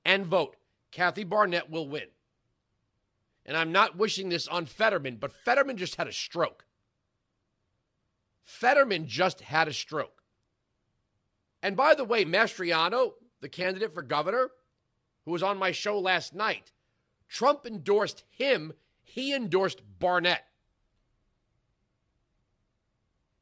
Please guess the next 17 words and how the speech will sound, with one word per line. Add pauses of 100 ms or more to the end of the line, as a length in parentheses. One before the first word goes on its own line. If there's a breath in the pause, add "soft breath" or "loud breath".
(360)
Weinzig
six
ninety-five,
Patriot
nine
five
seven
two
eight
seven
four.
So, (400 soft breath)
yeah, (180)
this (420)
could
actually
happen.